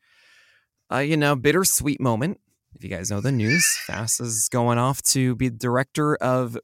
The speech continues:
product and content at M L B, which is absurdly amazing, and I could not be m-, more proud of this man. But it also means, of course, that he's gonna have to, uh, well,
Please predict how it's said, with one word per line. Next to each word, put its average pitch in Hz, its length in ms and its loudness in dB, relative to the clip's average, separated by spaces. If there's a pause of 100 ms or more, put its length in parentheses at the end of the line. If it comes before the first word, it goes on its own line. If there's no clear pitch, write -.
product 151 560 0
and 139 360 -2
content 143 600 -2
at 120 140 0 (120)
M 117 200 0
L 135 220 0
B, 107 400 -4 (520)
which 101 300 -6
is 110 340 0 (100)
absurdly 135 840 -2
amazing, 110 600 0
and 104 160 0
I 101 80 0
could 110 200 -6
not 104 200 -4
be 110 100 -8
m-, 101 160 -10 (300)
more 196 200 0
proud 190 440 2
of 117 120 0
this 107 200 0
man. 90 380 -6 (760)
But 113 120 -8
it 127 40 0
also 143 260 2
means, 120 300 0
of 113 80 -6
course, 113 340 -2
that 101 240 -2
he's - 200 -4
gonna 104 200 -4
have 104 280 -8
to, 101 420 -4
uh, 95 360 -6 (840)
well, 143 320 -2